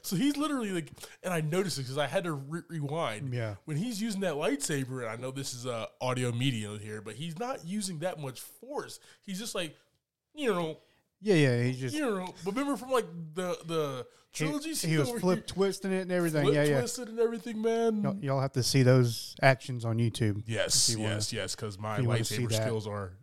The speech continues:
Speaker 2: pantomiming,
Speaker 1: point,
Speaker 2: that
Speaker 1: guys.
Speaker 2: pantomiming that just happened.
Speaker 1: <laughs> But it's getting real though, man,
Speaker 2: Yeah.
Speaker 1: because it's getting really good. There,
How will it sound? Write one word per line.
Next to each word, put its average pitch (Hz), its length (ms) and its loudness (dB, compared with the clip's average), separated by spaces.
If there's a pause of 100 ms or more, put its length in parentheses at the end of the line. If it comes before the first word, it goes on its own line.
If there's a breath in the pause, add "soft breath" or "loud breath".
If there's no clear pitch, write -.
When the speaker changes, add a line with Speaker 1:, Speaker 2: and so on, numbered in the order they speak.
(100)
Speaker 2:
pantomiming, 113 560 2
Speaker 1:
point, 113 260 -2
Speaker 2:
that - 80 -4 (280)
Speaker 1:
guys. 311 80 8
Speaker 2:
pantomiming 120 680 2
that - 120 2
just - 140 0
happened. 120 460 -6
Speaker 1:
<laughs> - 60 -10 (1700 loud breath)
But 170 120 4
it's 131 140 2
getting 185 360 4
real 139 280 6
though, 107 160 0
man, 107 180 -2
Speaker 2:
Yeah. 107 60 -2
Speaker 1:
because 107 640 -2 (1400)
it's 117 180 -6
getting 127 400 0
really 123 320 0
good. 101 440 -4 (720)
There, 131 160 0